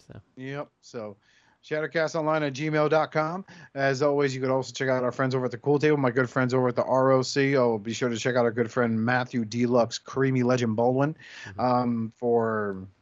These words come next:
Speaker 2: just uploading his own YouTube videos. We wish him a lot of luck at his new job. We miss him like crazy. We can't wait to have him back at least for one episode to pop in and be like, "Hey,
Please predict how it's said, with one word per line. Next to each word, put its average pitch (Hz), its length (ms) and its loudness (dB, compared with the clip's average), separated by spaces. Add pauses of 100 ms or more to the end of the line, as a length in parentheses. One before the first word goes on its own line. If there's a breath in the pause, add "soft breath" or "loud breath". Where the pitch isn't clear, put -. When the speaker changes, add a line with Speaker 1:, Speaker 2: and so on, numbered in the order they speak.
(120)
Speaker 2:
just - 220 -8
uploading 127 380 2
his 127 160 2
own 127 180 4
YouTube 120 340 -2
videos. 123 380 0
We 113 120 -4
wish 107 300 -4
him 113 100 0
a 107 40 0
lot 110 160 2
of 110 120 0
luck 113 280 2
at 113 60 0
his 101 120 -4
new 110 160 2
job. 123 460 4
We 113 100 -6
miss 131 220 -6
him 131 80 -6
like 123 160 -4
crazy. 139 280 0
We 131 100 -6
can't 120 180 -2
wait 117 180 2
to 113 60 -4
have 120 160 0
him 113 120 0
back 120 240 2
at 117 60 -2
least 120 120 -4
for 107 100 -8
one 123 220 -2
episode 143 320 -2
to 113 80 -8
pop 135 320 -2
in 139 120 0
and 135 60 -4
be 135 80 2
like, 135 160 0
"Hey, 226 280 2